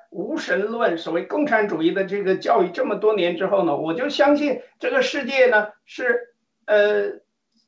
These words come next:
怎么，怎么形成的？现在想想，当时就好像说，就像那个孙，孙，孙悟空吧，是从石头里蹦出来的，是吧？我就觉得这人说不定，我记得小时候我，我的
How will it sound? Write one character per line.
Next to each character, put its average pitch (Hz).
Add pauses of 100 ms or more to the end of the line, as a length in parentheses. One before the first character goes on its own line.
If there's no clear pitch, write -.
(260)
怎 190
么， 202
怎 202
么 175
形 196
成 170
的？ 175
现 -
在 247
想 202
想， 170
当 240
时 233 (400)
就 247
好 214
像 240
说， 240 (1160)
就 214
像 220
那 214
个 214 (180)
孙， -
孙， -
孙 233
悟 165
空 220
吧， - (140)
是 -
从 233
石 -
头 226
里 220
蹦 302
出 190
来 -
的， -
是 202
吧？ - (300)
我 165
就 262
觉 226
得 247
这 240
人 190
说 277
不 247
定， 262 (100)
我 196
记 285
得 254
小 190
时 196
候 254
我， 196 (180)
我 202
的 254